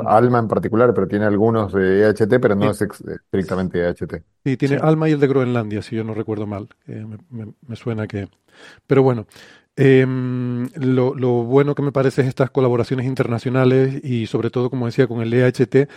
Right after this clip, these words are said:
Speaker 2: lo que para mí es profundamente, casi diría que hasta conmovedor, pero lo que lo, lo hace realmente, eh, para mí muy, muy impactante es el hecho de que esta gente haya cogido el planeta y lo haya puesto, lo haya usado como un instrumento, ¿no?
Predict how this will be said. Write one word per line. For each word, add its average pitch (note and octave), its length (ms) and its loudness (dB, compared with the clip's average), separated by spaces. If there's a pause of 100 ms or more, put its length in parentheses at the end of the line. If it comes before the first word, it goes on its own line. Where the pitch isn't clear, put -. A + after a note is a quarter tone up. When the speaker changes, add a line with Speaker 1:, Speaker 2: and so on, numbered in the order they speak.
(480)
Speaker 2:
lo A#2+ 420 -2
que B2 260 6
para A#2 260 0
mí C3 260 0
es C#3 160 2
profundamente, C3+ 1160 2 (420)
casi C3 220 0
diría C#3 200 4
que C#3+ 80 2
hasta C3 180 2
conmovedor, B2+ 600 0
pero A2 160 -2
lo A2+ 120 -2
que A2+ 160 0
lo, A2 280 -4
lo A#2 160 -2
hace B2+ 220 2
realmente, B2+ 1120 4
eh, A2+ 40 0
para A2 220 -2
mí B2 260 2
muy, B2+ 840 0 (520)
muy C3+ 180 4
impactante C3+ 600 2
es C3+ 80 4
el C3 120 4
hecho C3+ 220 2
de B2+ 120 4
que A#2+ 240 2
esta - 220 -4
gente C#3 220 0
haya B2+ 140 4
cogido C3+ 460 -2
el B2+ 160 0
planeta C3 580 0
y B2+ 80 0
lo A#2+ 140 0
haya B2+ 180 2
puesto, C3+ 640 -4
lo B2 140 -2
haya C3 120 2
usado C#3+ 340 0
como C3 160 -2
un B2 60 -2
instrumento, A2 560 -6
¿no? B2 140 -16